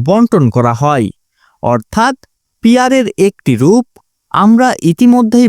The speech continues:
ব্যবহার করেছি। এখন অনেকে মনে করেন, বাংলাদেশ যদি পুনরায় পিআর ব্যবস্থা চালু হয়,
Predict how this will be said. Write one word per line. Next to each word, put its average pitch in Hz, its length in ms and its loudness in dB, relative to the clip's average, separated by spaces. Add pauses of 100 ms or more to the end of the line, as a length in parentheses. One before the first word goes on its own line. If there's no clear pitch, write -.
ব্যবহার 160 360 0
করেছি। 131 440 0 (680)
এখন 190 340 -2 (300)
অনেকে 240 260 0 (140)
মনে 127 260 0
করেন, 190 260 0 (440)
বাংলাদেশ 226 580 0 (100)
যদি 247 180 0 (180)
পুনরায় 262 460 2 (140)
পিআর 233 320 0
ব্যবস্থা 120 440 -2 (140)
চালু 180 300 0
হয়, 185 240 0